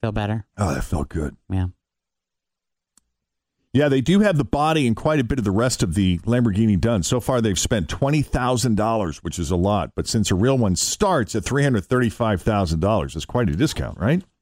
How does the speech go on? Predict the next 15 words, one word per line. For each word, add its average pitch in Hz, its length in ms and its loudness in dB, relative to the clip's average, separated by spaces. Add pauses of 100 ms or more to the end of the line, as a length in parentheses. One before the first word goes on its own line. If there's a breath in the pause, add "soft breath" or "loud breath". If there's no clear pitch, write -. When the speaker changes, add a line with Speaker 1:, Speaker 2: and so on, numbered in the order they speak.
(120)
Speaker 1:
For 123 100 -4
sure. 151 520 -2 (540)
Speaker 2:
That'd 107 140 -16
be - 60 -16
great. 90 300 -4 (920)
Speaker 1:
I 262 80 2
don't 165 140 0
think 139 120 -4
that's 113 200 -4
a 101 60 -6
car 98 300 -4
I 98 120 0
would 101 160 0
ever 98 200 0
want. 92 360 0